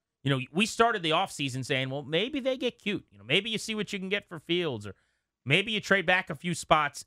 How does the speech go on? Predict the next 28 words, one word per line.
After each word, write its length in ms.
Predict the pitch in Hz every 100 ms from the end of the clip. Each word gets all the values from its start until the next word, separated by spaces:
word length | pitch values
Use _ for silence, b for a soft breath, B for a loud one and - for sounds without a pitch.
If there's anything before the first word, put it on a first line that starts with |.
| -
and 420 | 156 190 185 165 -
you 140 | 135
move 200 | 135 131
Fields, 300 | - 127 104
and 40 |
you 60 | 120
still 140 | -
get 140 | 180 165
a 60 |
quarterback, 540 | 151 160 151 143 123 -
and 80 | 123
you 60 |
get 140 | 127 123
a 20 |
ton 320 | - 156 165
back." 300 | 151 135 104 _ _ _ _ _ _
They're 100 | -
keeping 380 | 135 190 220 247
Fields. 500 | 202 190 151 180 - - _ _ _ _ _ _ _
They're 80 | 139
trading 400 | 127 180 175 151
the 80 | 127
pick. 300 | - 117 - _ _ -
The 80 |
question 420 | 147 208 220 - 202
is 180 | 190
to 100 | -
who? 360 | 135 156 180 226